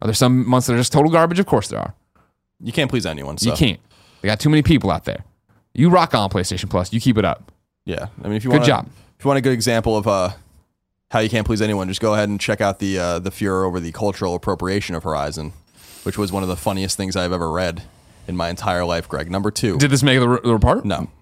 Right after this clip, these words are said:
Speaker 1: Okay. Well, then it's not even worth our time.
Speaker 2: <laughs> Number two.
Speaker 1: The report?
Speaker 2: Bungie has finally spoken about how the company intends on wrapping up the original Destiny and then gave us a bit of information about Destiny two, which is slated for launch this fall.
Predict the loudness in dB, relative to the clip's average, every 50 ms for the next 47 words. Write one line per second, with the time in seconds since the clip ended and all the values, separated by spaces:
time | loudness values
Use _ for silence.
0 | _ -8 -6 -4 -4 -6 -8 -8 -8 -6 -4 -4 -2 -2 -2 -2 -2 -2 0 -2
1 | -2 0 -2 -2 -2 -2 -4 -4 -4 -4 -4 -2 -2 -4 -4 -4 -6 -8 -6 0
2 | 2 4 4 4 4 4 2 2 2 2 -2 _ _ _ _ _ _ -6 -2 -2
3 | 0 0 0 -2 -4 -4 _ -8 -2 2 4 4 4 4 2 2 4 4 4 4
4 | 4 2 0 0 0 0 2 2 0 0 2 2 2 4 2 2 2 0 2 2
5 | 2 2 2 2 4 4 4 4 2 2 2 2 2 2 2 0 2 2 2 2
6 | 2 2 4 4 4 4 4 4 4 2 2 2 2 2 2 2 2 2 0 0
7 | 2 0 0 0 -2 -2 -2 0 0 0 0 0 0 0 0 0 -2 0 0 2
8 | 0 0 -2 -2 -4 -2 -2 -2 -2 -2 -2 -4 -6 -6 -6 -6 -4 -2 0 0
9 | 0 0 -2 -2 0 2 2 2 0 0 0 -2 -2 0 2 0 0 0 -4 -6
10 | -6 -6 -6 -6 -4 -2 0 0 0 -2 -4 -6